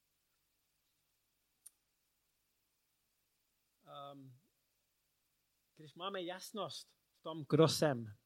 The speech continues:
já jsem Boží dítě. Já jsem nový stvořený. Ten nový já. A máme ten vnitřní hodnot, jak žijeme v komunitě.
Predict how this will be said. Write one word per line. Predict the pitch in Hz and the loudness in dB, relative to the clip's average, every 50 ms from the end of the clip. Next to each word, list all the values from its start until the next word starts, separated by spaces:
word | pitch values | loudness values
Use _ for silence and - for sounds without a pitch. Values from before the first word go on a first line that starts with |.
| _ _ _ _ _ _ _ _ | _ _ _ _ _ _ _ _
já | - 127 | -10 -8
jsem | - - 147 139 | -8 -6 -6 -6
Boží | 135 147 139 139 147 | -8 -8 -10 -10 -12
dítě. | 139 143 135 - - 113 110 104 - _ _ _ _ _ _ _ _ _ _ _ _ _ _ _ _ _ _ _ _ _ _ _ _ _ _ _ _ _ _ _ _ _ _ _ _ _ _ _ _ _ _ _ | -14 -16 -18 -18 -18 -20 -20 -20 -20 _ _ _ _ _ _ _ _ _ _ _ _ _ _ _ _ _ _ _ _ _ _ _ _ _ _ _ _ _ _ _ _ _ _ _ _ _ _ _ _ _ _ _
Já | - | -12
jsem | 131 - 156 147 147 147 | -6 -4 -4 -4 -4 -8
nový | 151 156 156 147 156 151 143 139 - _ _ _ _ | -10 -12 -10 -10 -10 -10 -10 -12 -18 _ _ _ _
stvořený. | - - - 156 143 127 139 135 123 117 110 120 - _ _ _ _ _ _ _ _ _ _ _ _ _ _ _ _ _ | -20 -16 -12 -12 -10 -10 -10 -10 -12 -12 -16 -18 -20 _ _ _ _ _ _ _ _ _ _ _ _ _ _ _ _ _
Ten | - 139 139 | -8 -6 -4
nový | 143 147 143 143 151 139 | -4 -4 -2 -2 0 0
já. | 135 127 120 113 104 98 - _ _ _ _ _ _ _ _ _ _ _ _ _ _ _ _ _ _ _ _ _ _ _ _ _ _ _ _ _ _ _ _ _ _ _ _ _ _ _ _ _ _ _ _ _ _ _ _ _ _ _ _ _ _ _ _ _ _ _ _ _ _ _ _ _ _ _ _ _ _ _ _ _ _ _ _ _ _ _ - | 0 0 0 -4 -8 -12 -20 _ _ _ _ _ _ _ _ _ _ _ _ _ _ _ _ _ _ _ _ _ _ _ _ _ _ _ _ _ _ _ _ _ _ _ _ _ _ _ _ _ _ _ _ _ _ _ _ _ _ _ _ _ _ _ _ _ _ _ _ _ _ _ _ _ _ _ _ _ _ _ _ _ _ _ _ _ _ _ -18
A | 127 131 127 131 135 135 135 135 135 135 | -16 -14 -10 -8 -8 -8 -8 -10 -10 -12
máme | 143 151 165 170 | -12 -10 -10 -10
ten | - 170 165 147 | -10 -10 -10 -10
vnitřní | 123 139 160 - - 190 180 | -10 -10 -12 -10 -8 -6 -6
hodnot, | 139 143 190 190 214 190 139 127 - - - - _ _ _ _ _ _ _ _ _ _ _ _ _ _ _ _ _ _ _ _ _ _ _ _ _ | -6 -6 -8 -6 -4 -6 -6 -6 -10 -16 -16 -16 _ _ _ _ _ _ _ _ _ _ _ _ _ _ _ _ _ _ _ _ _ _ _ _ _
jak | 135 139 135 139 | -10 -10 -10 -10
žijeme | 131 143 151 156 147 | -10 -8 -6 -4 -6
v | 135 - | -6 -8
komunitě. | - - 147 135 123 - - 123 143 | -12 -12 -10 -10 -10 -10 -12 -14 -16